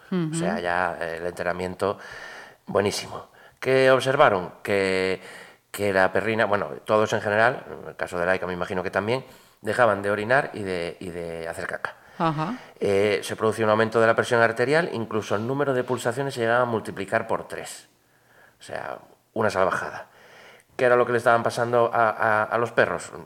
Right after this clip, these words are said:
Speaker 2: Lo que hemos comentado en más de un programa, indefensión aprendida.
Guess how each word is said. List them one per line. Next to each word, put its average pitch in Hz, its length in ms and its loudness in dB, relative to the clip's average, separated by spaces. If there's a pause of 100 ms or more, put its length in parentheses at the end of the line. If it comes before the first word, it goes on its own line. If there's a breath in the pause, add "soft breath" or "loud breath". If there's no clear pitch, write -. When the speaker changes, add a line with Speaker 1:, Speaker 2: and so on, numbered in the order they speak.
(120)
Speaker 2:
Lo 95 200 -6
que 92 340 -4
hemos 95 260 -6
comentado 92 360 -2
en 92 60 -4
más 87 120 -4
de 92 60 -10
un 87 60 -10
programa, 85 340 -6
indefensión 90 420 -10
aprendida. 85 480 -10